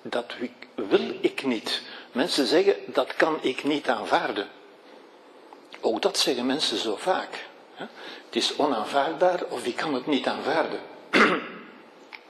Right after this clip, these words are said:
Maar als u zegt, "Ik kan dat niet aanvaarden,"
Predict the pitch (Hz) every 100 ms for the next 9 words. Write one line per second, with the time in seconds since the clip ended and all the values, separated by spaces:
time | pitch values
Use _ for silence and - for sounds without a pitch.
0 | - - - 127 135 139 147 120 180 -
1 | - - - - - - - - - -
2 | 127 180 175 151 156 185 147 131 - 117
3 | 113 165 185 226 -